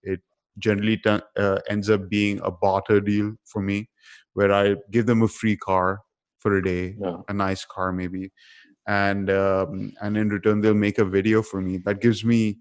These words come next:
Speaker 1: video content that I can use for Ijar Car, for my Instagram, for my Facebook, for creating a blog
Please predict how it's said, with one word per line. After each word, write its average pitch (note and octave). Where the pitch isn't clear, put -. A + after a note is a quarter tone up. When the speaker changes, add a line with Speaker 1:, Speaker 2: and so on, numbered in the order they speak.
Speaker 1:
video A2
content B2+
that G#2+
I G#2
can G#2
use G#2+
for G2
Ijar G2
Car, G#2
for F#2
my F#2
Instagram, G2+
for F#2
my F2+
Facebook, G2
for F#2
creating G2
a F#2
blog F#2